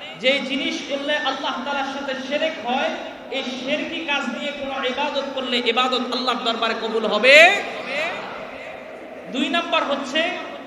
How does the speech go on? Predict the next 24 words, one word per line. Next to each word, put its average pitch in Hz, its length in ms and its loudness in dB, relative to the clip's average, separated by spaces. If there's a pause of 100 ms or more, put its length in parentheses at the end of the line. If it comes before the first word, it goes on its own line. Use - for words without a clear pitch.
(840)
বেদাত 277 560 6
মুক্ত। 247 240 -4 (720)
বেদাত 294 420 2
হচ্ছে 277 360 -2
শরীয়তের 311 720 2
বিধান 247 440 2
ছাড়া 233 280 0 (500)
নিজ 294 300 -2 (180)
পদ্ধতিতে 320 640 -4 (120)
সওয়াবের 330 440 4 (100)
কাজ 294 180 2
মনে 262 380 0
করে 262 240 4 (360)
এমন 349 280 4 (120)
কোন 330 200 0
বানানো 302 500 4
পদ্ধতিতে 269 640 -2
ইবাদত 262 320 2 (120)
করা 226 260 -2
যা 226 180 0
কোরআন 269 260 0
হাদিসের 233 380 -4
মধ্যে 226 340 -4
নাই, 208 260 2